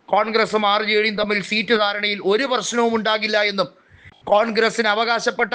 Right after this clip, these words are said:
അർഹതപ്പെട്ട സീറ്റുകൾ നൽകാൻ താനും തന്റെ പാർട്ടിയും നിർബന്ധിതമാണ് എന്നും ഉറക്കെ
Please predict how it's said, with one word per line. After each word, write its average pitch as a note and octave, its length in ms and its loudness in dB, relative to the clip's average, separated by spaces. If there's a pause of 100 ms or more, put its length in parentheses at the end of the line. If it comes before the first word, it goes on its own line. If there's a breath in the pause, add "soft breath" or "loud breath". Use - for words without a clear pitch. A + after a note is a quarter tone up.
അർഹതപ്പെട്ട A3+ 480 -2 (100)
സീറ്റുകൾ A3+ 400 0 (560 loud breath)
നൽകാൻ A#3+ 380 2 (160)
താനും A3+ 280 0 (120)
തന്റെ A3 180 0 (100)
പാർട്ടിയും G#3+ 420 0 (540 loud breath)
നിർബന്ധിതമാണ് C4 840 4 (160)
എന്നും G#3+ 180 0 (680 soft breath)
ഉറക്കെ C4+ 360 2